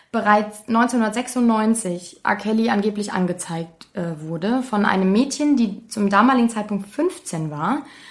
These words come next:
äh, und R. Kelly war, glaub ich, vierundzwanzig und er soll da Sex mit ihr gehabt haben. Und das hat die, hat sie zur Anzeige gebracht. Und dann ist es so, um das jetzt auch schon mal so ein bisschen vorwegzunehmen, so wie es dann im Verlauf der, dieser ganzen Geschichte eigentlich war,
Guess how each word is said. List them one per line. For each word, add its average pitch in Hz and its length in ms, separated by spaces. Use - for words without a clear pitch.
äh, 233 520
und 226 260
R. - 80
Kelly 254 240
war, 233 80
glaub 202 120
ich, 196 120
vierundzwanzig 220 720
und 240 140
er 226 120
soll 220 200
da 208 140
Sex 202 260
mit 190 180
ihr 190 100
gehabt 165 300
haben. 175 220
Und 185 100
das 196 120
hat 226 120
die, 226 80
hat 208 200
sie 277 180
zur - 160
Anzeige 180 460
gebracht. 165 480
Und 190 260
dann 240 220
ist 262 100
es 247 200
so, 226 380
um 226 200
das 214 160
jetzt 226 240
auch 214 240
schon 214 120
mal 208 80
so 196 60
ein 202 60
bisschen 202 220
vorwegzunehmen, 233 720
so 220 260
wie 214 100
es 208 100
dann 208 180
im 208 140
Verlauf 208 440
der, 202 180
dieser 190 180
ganzen 277 320
Geschichte 240 380
eigentlich 185 340
war, 202 280